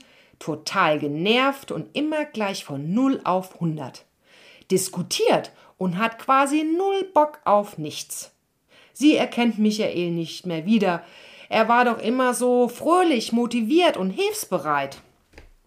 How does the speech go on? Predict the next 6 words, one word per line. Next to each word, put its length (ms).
Dazu 480
kommen 340
einige 500
anhaltende 680
körperliche 800
Beschwerden. 640